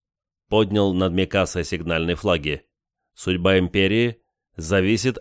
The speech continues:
от этого сражения. Пусть каждый исполнит свой долг. Говорят, что Горацио перед Трафальгарской битвой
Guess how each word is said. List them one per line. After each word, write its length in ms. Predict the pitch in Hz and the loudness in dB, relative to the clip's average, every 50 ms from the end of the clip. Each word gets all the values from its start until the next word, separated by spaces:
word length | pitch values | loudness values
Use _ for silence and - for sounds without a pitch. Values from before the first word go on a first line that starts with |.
| _ | _
от 180 | - 98 90 - | -4 -4 0 0
этого 280 | 95 87 - 90 90 90 | -2 -2 0 0 -2 -2
сражения. 720 | - - 101 104 90 101 92 82 78 76 76 71 67 - _ _ _ _ _ _ _ _ _ _ _ | 0 0 0 0 2 0 -2 0 0 -2 -2 -2 -4 -8 _ _ _ _ _ _ _ _ _ _ _
Пусть 320 | - 113 131 120 - - - | 0 2 2 2 0 -4 -2
каждый 500 | - 110 113 117 110 101 110 123 127 - | 0 2 2 2 0 0 0 -2 -2 0
исполнит 640 | - 113 107 - - _ 95 85 82 82 85 80 | -2 -6 -6 -6 -4 _ 0 0 0 0 -2 -6
свой 260 | - - 90 92 90 90 | -6 -4 0 0 0 2
долг. 400 | 87 87 78 73 - - - _ _ _ _ _ _ _ _ _ _ _ _ _ _ _ _ _ _ _ _ _ _ _ _ _ _ _ _ | 2 0 0 0 -6 -14 -20 _ _ _ _ _ _ _ _ _ _ _ _ _ _ _ _ _ _ _ _ _ _ _ _ _ _ _ _
Говорят, 440 | 76 73 82 87 98 117 139 131 - | -8 -4 0 2 4 4 4 2 0
что 180 | - - 120 | 0 -2 0
Горацио 560 | 98 104 110 120 139 131 - - - 101 90 | 4 4 4 4 4 0 -2 -2 0 0 0
перед 300 | 82 - - 90 92 - | 0 0 -2 -4 -4 -2
Трафальгарской 720 | - 95 92 - 98 95 87 80 95 92 87 - - 92 85 | 0 -2 -2 0 0 -2 0 0 -2 -2 -2 -4 -6 -6 -6
битвой 580 | 85 107 131 - - 85 80 78 73 69 _ | -4 -4 -6 -4 -2 0 0 0 -2 -4 _